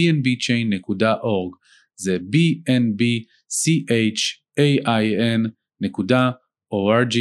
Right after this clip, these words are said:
שבוע איתריום שתיים מובא לכם גם בחסות וולפילד.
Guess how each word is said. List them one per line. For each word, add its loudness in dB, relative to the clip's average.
שבוע 2
איתריום 4
שתיים 0
מובא 2
לכם -2
גם 0
בחסות -6
וולפילד. 0